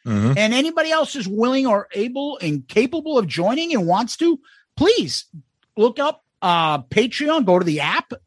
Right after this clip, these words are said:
Speaker 2: patreon dot com, or you can find Patreon in the notes,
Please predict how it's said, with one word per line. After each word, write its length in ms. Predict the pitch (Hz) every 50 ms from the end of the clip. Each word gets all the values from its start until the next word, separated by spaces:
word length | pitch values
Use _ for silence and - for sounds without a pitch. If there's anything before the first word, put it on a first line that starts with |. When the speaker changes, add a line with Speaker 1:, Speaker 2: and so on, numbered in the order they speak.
| _ -
Speaker 2:
patreon 680 | 185 202 233 214 - - 254 262 269 277 277 277 240 175
dot 240 | 196 175 165 - _ -
com, 460 | - 185 208 233 262 339 392 403 294 _ _ _ _ _ _ _ _ _ -
or 240 | 233 233 254 269 262
you 100 | 254 247
can 140 | - 247 202
find 340 | - 254 240 247 254 208 -
Patreon 540 | - 269 262 - - - 247 233 226 226 -
in 180 | 220 196 202 190
the 80 | 202
notes, 760 | 190 180 180 202 254 285 240 160 135 131 - - - - -